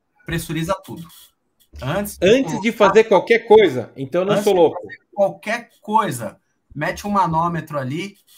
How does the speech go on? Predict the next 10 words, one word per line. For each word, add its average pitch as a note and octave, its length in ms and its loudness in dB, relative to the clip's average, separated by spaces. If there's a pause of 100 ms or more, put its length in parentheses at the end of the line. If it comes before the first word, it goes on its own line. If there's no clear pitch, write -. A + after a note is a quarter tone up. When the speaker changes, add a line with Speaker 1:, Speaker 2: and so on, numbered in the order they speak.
(160)
Speaker 1:
pressuriza G3 600 -6
a E3 80 -4
infra, F#3+ 440 -8 (240)
deixa G3 380 -8
pressurizada E3 960 -4
de C3+ 160 -10
um D#3 100 -6
dia E3 240 -6
pro D#3+ 140 -10
outro. G#2 300 -12